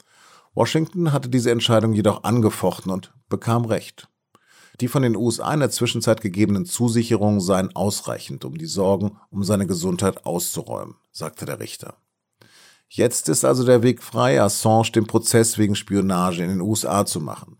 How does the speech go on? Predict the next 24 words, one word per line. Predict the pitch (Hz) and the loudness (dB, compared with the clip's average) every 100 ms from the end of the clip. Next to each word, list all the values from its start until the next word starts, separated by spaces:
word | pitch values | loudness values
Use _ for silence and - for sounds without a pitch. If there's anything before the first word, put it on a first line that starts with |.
| - | -8
Dort | - - - - 95 | -6 -6 -10 -12 -2
drohen | 107 110 | 2 2
ihm | 107 104 | 0 -2
bis | 101 - | -4 -6
zu | - | -8
einhundertfünfundsiebzig | - 101 107 101 92 - 92 85 85 - 80 - | -2 0 2 0 -2 -4 -2 -2 -6 -6 -8 -6
Jahre | 78 78 80 | -8 -8 -10
Haft. | 67 - _ _ _ _ _ _ _ _ _ - _ _ | -12 -14 _ _ _ _ _ _ _ _ _ -20 _ _
Nils | 107 117 - | 2 2 2
Melzer, | 107 127 147 98 | 2 2 2 0
der | 82 69 | 0 0
U-N-Berichterstatter | - 98 101 117 - 104 - - 107 | 0 0 2 0 0 -2 0 0 0
für | - 90 | -2 -4
Folter, | - 104 104 107 107 _ _ - | 0 0 2 0 -2 _ _ -4
nennt | 104 101 | -2 0
das | 95 | -2
Urteil, | - 110 - 104 101 - - | 0 0 2 2 2 -2 -6
Zitat, | 104 - 104 98 - _ _ | -6 0 0 0 -6 _ _
"ein | 85 - - | -8 -8 -2
Armutszeugnis | 101 110 110 - - 95 90 92 90 - _ | 0 2 0 -2 0 0 0 -4 -8 -10 _
für | - | -8
die | 92 | -6
britische | 85 92 92 87 87 | -4 -4 -4 -6 -4
Justiz". | 95 - - - - - | -6 -6 -12 -12 -14 -14